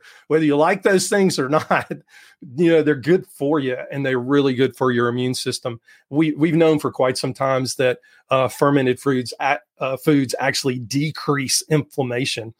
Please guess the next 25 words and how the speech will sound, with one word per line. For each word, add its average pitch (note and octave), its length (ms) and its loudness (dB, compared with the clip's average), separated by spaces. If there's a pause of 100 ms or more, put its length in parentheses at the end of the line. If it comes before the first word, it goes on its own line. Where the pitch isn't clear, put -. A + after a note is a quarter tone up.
(320)
Uh, C#3 160 0
and C#3+ 100 -2
the D3 60 0
reason G#3 420 2
that C#3+ 200 2
is, C#3+ 460 0
is B2+ 200 -8
that D3+ 220 -4
these D#3+ 400 -2 (300)
high E3 340 -2
fiber, E3 760 2
high D#3 340 0
fermented, D#3 680 0 (240)
uh, C#3+ 280 -4
foods, E3 720 0 (460)
they're D3 200 0
high F#3 340 0
in E3+ 140 4
a, C#3 240 0
a, C#3+ 360 -6
a B2 40 -6
substance - 560 -2
called C#3 400 -4
beta D#3+ 340 2
glucan. C3 760 -2